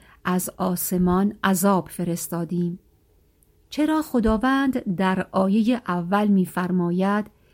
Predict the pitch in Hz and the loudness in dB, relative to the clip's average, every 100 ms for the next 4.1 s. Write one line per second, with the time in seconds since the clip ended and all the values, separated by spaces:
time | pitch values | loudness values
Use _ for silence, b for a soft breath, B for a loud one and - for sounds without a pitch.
0 | _ - 208 196 190 180 202 226 196 175 | _ -8 -4 0 0 2 2 2 2 2
1 | 170 170 - _ _ _ _ _ 180 180 | -2 -6 -10 _ _ _ _ _ -2 0
2 | 175 185 180 202 202 226 233 277 294 311 | 2 2 2 2 4 4 6 6 4 0
3 | - 196 185 180 - 220 214 185 175 175 | -6 -6 -4 -4 -2 0 2 2 0 -2